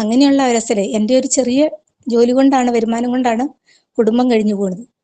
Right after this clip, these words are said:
അങ്ങനെയുള്ള ഒരു അവസ്ഥ വന്നു കഴിഞ്ഞ് കഴിഞ്ഞപ്പം വേഗം ഞാൻ പറഞ്ഞു, "കൊച്ചൊരു കാര്യം ചെയ്തോ, ഇവിടുന്ന് എല്ലാം,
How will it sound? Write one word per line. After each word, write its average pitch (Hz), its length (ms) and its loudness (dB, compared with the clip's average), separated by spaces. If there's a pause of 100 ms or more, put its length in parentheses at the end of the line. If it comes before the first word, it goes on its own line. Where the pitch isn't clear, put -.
(140)
അങ്ങനെയുള്ള 240 480 0
ഒരു 247 100 0
അവസ്ഥ 226 320 -4
വന്നു 226 260 0
കഴിഞ്ഞ് 226 240 0
കഴിഞ്ഞപ്പം 226 360 -2 (1000)
വേഗം 220 300 2
ഞാൻ 262 500 2
പറഞ്ഞു, 220 380 0 (920)
"കൊച്ചൊരു 247 380 0
കാര്യം 233 380 0
ചെയ്തോ, 214 340 -2 (880)
ഇവിടുന്ന് 226 360 2
എല്ലാം, 226 500 0